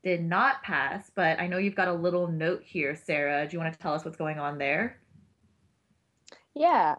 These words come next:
Speaker 2: um, I guess definitely a hat tip to Tom Angel from Marijuana Majority here. Um, there's, I saw an article on marijuana dot com that talks about how right now, um, Prop two oh five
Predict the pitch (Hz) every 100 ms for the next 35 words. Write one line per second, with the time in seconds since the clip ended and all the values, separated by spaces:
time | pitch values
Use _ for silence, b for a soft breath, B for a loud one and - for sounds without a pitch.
0 | - 202 180 170 175 190 196 - _ -
1 | _ - 208 214 226 220 202 180 175 170
2 | - 180 - 202 - - 202 180 185 175
3 | 170 165 170 165 165 - 175 165 160 -
4 | 165 170 160 160 160 156 165 160 165 160
5 | 160 165 180 180 180 160 147 _ _ 165
6 | 156 - 165 151 - - - - 180 175
7 | - 180 170 165 180 185 170 190 196 180
8 | 180 175 - - 294 226 190 196 - b
9 | b b - 208 240 226 240 208 - -
10 | 214 180 175 175 175 - - 220 - 190
11 | 180 180 180 175 - _ 185 165 156 -
12 | 220 - 208 185 175 160 151